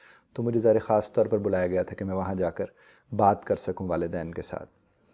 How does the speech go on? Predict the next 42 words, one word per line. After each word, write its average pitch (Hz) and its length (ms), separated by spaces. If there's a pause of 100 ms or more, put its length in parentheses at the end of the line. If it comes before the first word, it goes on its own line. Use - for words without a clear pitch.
(300)
तो 123 80
वहाँ 120 240
पर 180 120
मैंने 127 180
बच-, - 400
वालिदैन 101 340
के 101 80
साथ 95 160
एक 92 200
बात 92 260
की, 92 320 (460)
जो 107 320 (240)
वहाँ 101 220
के 101 100
लोगों 98 200
को 104 80
बहुत 101 220
अच्छी - 280
लगी 95 280
और 92 100
उन्होंने 92 180
उसके 95 200
मुतालिक 92 380
राय 87 200
भी 90 100
उस - 120
तरह 90 140
से 92 140
कायम 85 300
की। - 200 (840)
तो 107 80
मुझे 117 280
आज 120 260
जो 120 180
था, 101 220
वो 98 180
जहन 110 200
में 110 120
आई 104 120
बात 101 240
कि 110 100
मैं, 95 280